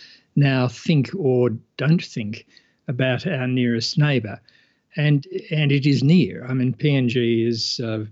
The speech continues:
less than four kilometres distant from the closest Australian territory in the Torres Strait. Uh, it's got a population of seven point six million and growing by more than three percent a year. That means that it may reach Australia's size by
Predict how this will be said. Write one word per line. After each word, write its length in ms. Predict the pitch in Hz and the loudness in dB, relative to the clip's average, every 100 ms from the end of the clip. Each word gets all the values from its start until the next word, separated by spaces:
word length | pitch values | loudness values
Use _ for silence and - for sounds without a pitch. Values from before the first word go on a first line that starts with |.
| _ | _
less 260 | 139 135 - | -6 -4 -4
than 200 | 127 117 | -4 -4
four 440 | - 151 135 127 | -2 2 4 2
kilometres 680 | 117 - 143 131 131 123 113 | 0 -2 0 2 2 2 0
distant 420 | - 131 - 180 | -4 -2 0 0
from 200 | - 123 | 0 -4
the 80 | 113 | -4
closest 500 | 117 123 120 120 - | -2 -4 -2 -6 -6
Australian 480 | - - 123 117 113 | -6 -2 0 0 0
territory 480 | - 131 113 - 123 | 0 -2 -2 -4 -2
in 100 | 117 | -2
the 80 | |
Torres 360 | 110 127 117 107 | -2 -2 -2 -2
Strait. 420 | - 120 156 185 - - - - - - | -2 0 2 2 -4 -18 -20 -20 -20 -10
Uh, 220 | 131 117 107 | -2 -2 -2
it's 140 | 110 | -4
got 120 | - | -4
a 60 | 113 | -4
population 640 | - 143 123 123 147 180 127 | -4 0 2 2 2 4 2
of 120 | 107 | 2
seven 280 | 147 127 117 | 0 0 0
point 240 | 135 120 | 0 -2
six 280 | - 131 - | -2 -4 -4
million 500 | 139 139 151 160 165 | 0 4 6 6 6
and 160 | 127 120 | 6 2
growing 400 | 131 127 123 117 | 2 2 2 2
by 180 | 123 | 2
more 280 | 123 123 120 | 2 4 2
than 200 | 113 110 | 0 0
three 280 | 113 - 120 | 0 0 0
percent 380 | 113 117 123 113 | 0 -2 -2 0
a 60 | |
year. 380 | 110 117 117 147 170 - - _ - | 0 2 4 4 2 -6 -20 _ -6
That 200 | 123 143 | -2 0
means 320 | 131 135 123 | 4 4 2
that 120 | 123 | 0
it 140 | 139 | -2
may 220 | 139 120 117 | -2 -2 0
reach 580 | 117 120 113 - - - | 0 0 0 -4 -6 -6
Australia's 640 | 127 - 139 143 127 113 | -6 0 2 4 2 2
size 580 | - 139 131 127 151 143 | -2 -4 -2 -2 -2 -4
by 380 | - 127 123 | -6 -2 -2